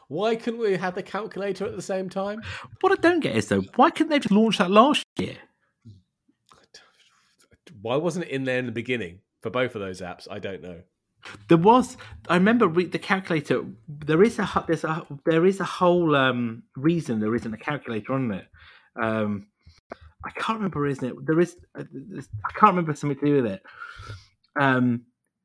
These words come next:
Speaker 2: I remember reading, I'm sure I read somewhere once before,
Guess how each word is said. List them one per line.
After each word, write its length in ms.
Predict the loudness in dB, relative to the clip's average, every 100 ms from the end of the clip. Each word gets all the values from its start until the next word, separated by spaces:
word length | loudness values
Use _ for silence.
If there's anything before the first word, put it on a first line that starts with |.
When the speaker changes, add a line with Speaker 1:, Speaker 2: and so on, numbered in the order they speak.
| _ _ _ _ 2
Speaker 2:
I 40 |
remember 260 | 4 6 8
reading, 320 | 8 6 4 -2
I'm 80 | -4
sure 320 | -2 2 4
I 40 | 6
read 240 | 6 4
somewhere 280 | 4 4 4
once 240 | 2 0
before, 680 | -2 -2 2 2 2 0